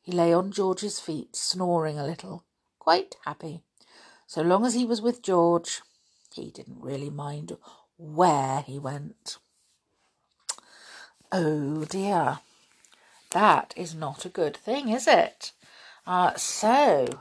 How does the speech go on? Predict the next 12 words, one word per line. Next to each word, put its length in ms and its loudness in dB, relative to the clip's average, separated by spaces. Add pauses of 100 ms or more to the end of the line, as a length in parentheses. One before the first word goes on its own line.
(420)
we 420 -12
have 960 -8 (400)
chapter 480 -8
three 380 -8
tomorrow, 840 -4 (840)
and 580 -6
maybe 1500 -6 (100)
we'll 180 -4
find 460 -10
out 560 -8 (1400)
what 580 -4 (380)
happens, 1040 -6